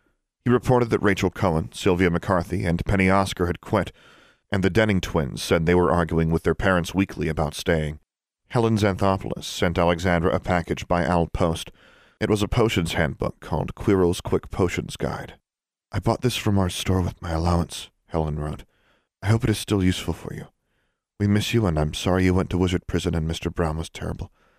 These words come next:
That wasn't fair." Alexandra laughed ruefully and sent Helen a heartfelt thank you note.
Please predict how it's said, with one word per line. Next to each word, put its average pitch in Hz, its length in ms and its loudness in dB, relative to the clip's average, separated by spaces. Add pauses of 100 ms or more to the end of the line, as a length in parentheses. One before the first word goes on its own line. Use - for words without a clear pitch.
(340)
That 90 100 0
wasn't 90 240 0
fair." 82 280 -8 (1000)
Alexandra 107 520 4
laughed 95 380 2
ruefully 92 520 0 (100)
and 85 160 0
sent 95 260 0
Helen 92 300 2
a 85 40 0
heartfelt 90 480 -2
thank 85 260 -2
you 76 80 -2
note. 65 300 -12